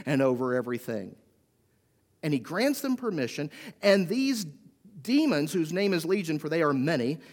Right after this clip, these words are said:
um, a legion, by the way, in a Roman army was four thousand to six thousand soldiers.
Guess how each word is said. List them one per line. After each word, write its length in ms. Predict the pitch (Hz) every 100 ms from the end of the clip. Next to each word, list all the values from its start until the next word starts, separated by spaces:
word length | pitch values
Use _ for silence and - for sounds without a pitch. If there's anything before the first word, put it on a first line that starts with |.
| - _ -
um, 400 | 135 127 117 110 - - _
a 60 | 143
legion, 400 | 147 196 160 147
by 180 | 143 143
the 100 | 131
way, 280 | 127 135 131 - - _ _ _ _ _ _ -
in 100 | 151
a 100 | 139
Roman 360 | 123 143 165 147
army 420 | 147 147 143 120
was 220 | 117 110
four 260 | - 170 190
thousand 460 | 175 160 165 156
to 60 | 151
six 320 | - 151 -
thousand 440 | 151 143 135 123 113
soldiers. 800 | - 127 131 117 98 - -